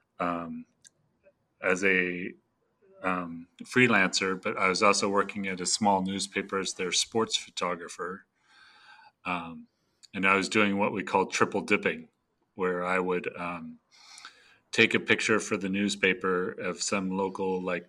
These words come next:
let's say, university game, take that same image, sell it to the A P for their wire service,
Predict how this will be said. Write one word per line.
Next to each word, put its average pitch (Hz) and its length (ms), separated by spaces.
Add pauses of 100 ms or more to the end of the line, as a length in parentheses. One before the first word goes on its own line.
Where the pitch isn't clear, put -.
let's 90 180
say, 92 120
university 90 720
game, 87 440 (1500)
take 107 220
that 104 220
same 107 320
image, 98 500
sell 104 320
it 113 140
to - 120
the 98 300
A - 40
P 98 440
for 98 180
their 92 220
wire 95 320
service, 87 720